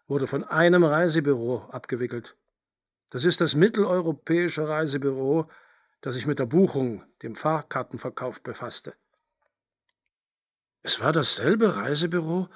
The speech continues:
das auch normale Reisen bediente? Absolut richtig. Es war das offizielle Reisebüro.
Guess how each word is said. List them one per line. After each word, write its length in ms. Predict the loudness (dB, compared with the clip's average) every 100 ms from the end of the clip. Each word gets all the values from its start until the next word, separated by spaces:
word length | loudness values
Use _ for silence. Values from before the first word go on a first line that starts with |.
| -20 -20 _ _ _ _ -8
das 180 | -6 -4
auch 160 | -2
normale 680 | 0 0 -2 -2 0 0 0
Reisen 360 | 0 0 2 0
bediente? 520 | 2 0 0 -4 -6 -4
Absolut 440 | -2 2 2 2
richtig. 540 | 0 -4 -6 -8 -12 _ _ _ _ _ _ _ _ _ _ _
Es 160 | -8 -2
war 100 | 0
das 140 | 0
offizielle 580 | 0 0 0 2 0 2
Reisebüro. 640 | 2 2 0 0 -2